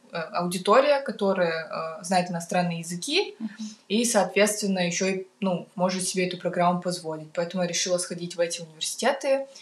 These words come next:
Speaker 2: Мгм.
Speaker 1: Вот, эм, да, но я, получается, сначала связалась с, э, офисами,
Speaker 2: Мгм.
Speaker 1: и они очень дружелюбно мне написали, что да, конечно, вы можете прийти, нам интересно будет послушать.
Speaker 2: А как приняли твою информацию студенты?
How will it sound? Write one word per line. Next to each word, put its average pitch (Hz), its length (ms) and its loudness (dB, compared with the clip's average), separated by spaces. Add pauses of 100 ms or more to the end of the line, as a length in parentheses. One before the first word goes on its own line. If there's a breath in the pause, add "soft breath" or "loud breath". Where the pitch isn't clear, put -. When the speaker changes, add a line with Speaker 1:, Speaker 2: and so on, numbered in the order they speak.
(140 loud breath)
Speaker 2:
Мгм. 208 100 -10 (120)
Speaker 1:
Вот, 175 480 2
эм, 160 600 -6 (800)
да, 196 180 10
но 180 100 4
я, 214 160 10
получается, 214 460 4
сначала 190 500 6
связалась 180 680 6
с, - 160 2
э, 165 680 -4
офисами, 226 680 2 (160 loud breath)
Speaker 2:
Мгм. 226 100 -2
Speaker 1:
и 190 200 2
они 185 240 6
очень 180 340 4
дружелюбно 175 560 -4
мне 160 160 -6
написали, 165 360 -8
что - 180 -10
да, 185 140 6
конечно, 180 440 -2
вы 165 80 -10
можете 160 260 -12
прийти, - 360 -6
нам 175 200 2
интересно 165 500 -10
будет - 160 -18
послушать. - 480 -18 (160)
Speaker 2:
А 220 100 4
как 269 260 2
приняли 214 960 2
твою 208 200 -4
информацию 202 560 -4
студенты? 208 720 -4